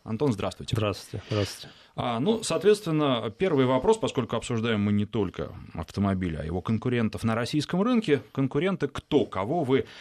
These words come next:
Speaker 1: рассматриваете как, э, главного, м, конкурента? И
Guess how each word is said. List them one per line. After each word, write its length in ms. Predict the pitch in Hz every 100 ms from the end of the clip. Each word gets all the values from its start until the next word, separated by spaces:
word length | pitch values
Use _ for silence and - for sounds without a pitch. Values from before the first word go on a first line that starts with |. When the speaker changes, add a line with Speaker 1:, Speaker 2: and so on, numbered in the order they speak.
| - -
Speaker 1:
рассматриваете 1000 | 113 107 - 123 165 147 120 107 - 95
как, 360 | - 98 92 -
э, 320 | 95 92 90 87 -
главного, 920 | 107 110 120 120 101 95 90 82 80
м, 320 | 90 85 82 - _ -
конкурента? 640 | - 123 127 139 214 202 120
И 360 | 107 104 101